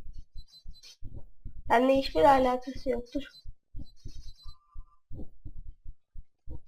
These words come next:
Hayır. Hala devam ediyor adam. Oyun kastı. Oyun kasıyor.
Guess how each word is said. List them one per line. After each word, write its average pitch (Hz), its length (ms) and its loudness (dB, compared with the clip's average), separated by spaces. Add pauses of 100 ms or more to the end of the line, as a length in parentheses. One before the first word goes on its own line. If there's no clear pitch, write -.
(1300)
Hayır. 262 720 8 (1300)
Hala 254 420 10
devam 254 340 6
ediyor 226 360 4
adam. 247 180 -4 (540)
Oyun 262 240 10
kastı. 247 440 0 (1400)
Oyun 247 220 6
kasıyor. 269 500 -4